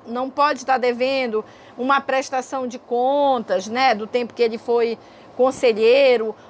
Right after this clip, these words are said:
ou n-, não está sofrendo nenhuma, uma penalidade ética, né? Ele tem que estar numa situação mesmo regular, né?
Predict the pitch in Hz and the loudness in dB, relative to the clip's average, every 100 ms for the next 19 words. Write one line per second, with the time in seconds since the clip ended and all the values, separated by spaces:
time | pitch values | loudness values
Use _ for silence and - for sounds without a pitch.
0 | - 247 269 247 247 247 247 262 - 262 | 0 4 4 2 -2 -6 -6 -6 -2 0
1 | 262 - 247 - 247 262 254 233 247 247 | 0 -2 -8 -6 -6 -6 -6 -6 -6 -6
2 | 247 240 226 220 220 220 226 226 240 233 | -8 -4 -2 -2 -4 -4 -4 0 0 0
3 | 226 202 226 226 208 202 196 233 262 247 | -2 0 0 0 -2 -4 -2 -2 -2 -4
4 | - 220 220 277 269 311 302 294 320 320 | -8 -12 -6 -6 -6 -6 -8 -4 -2 -2
5 | 381 359 359 - 302 320 - 285 311 320 | -2 -8 -8 -6 -6 -6 -6 -6 -6 -4
6 | 285 302 285 277 285 262 339 254 214 175 | -2 -2 -4 -2 -2 -2 0 2 2 0
7 | 202 240 285 | -4 -6 -6